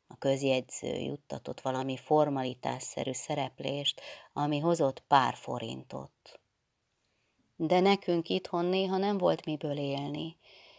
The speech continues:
és féltük a fűszerest, hentest, ahol tartoztunk, s a nyelves szolgáló szemembe vágta, ha összeszittam:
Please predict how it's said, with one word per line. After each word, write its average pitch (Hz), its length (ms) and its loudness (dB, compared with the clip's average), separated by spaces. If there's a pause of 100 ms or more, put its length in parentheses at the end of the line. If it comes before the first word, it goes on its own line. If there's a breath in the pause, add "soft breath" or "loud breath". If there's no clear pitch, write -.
(380 soft breath)
és - 160 0
féltük 220 460 6
a 139 80 4
fűszerest, 151 880 -2
hentest, 165 760 0
ahol 151 260 -2
tartoztunk, 147 1120 -4 (680)
s - 120 -2
a 139 60 4
nyelves 135 380 4
szolgáló 135 640 2
szemembe 131 600 -4
vágta, 131 420 -6
ha 139 180 -2
összeszittam: 135 1080 -8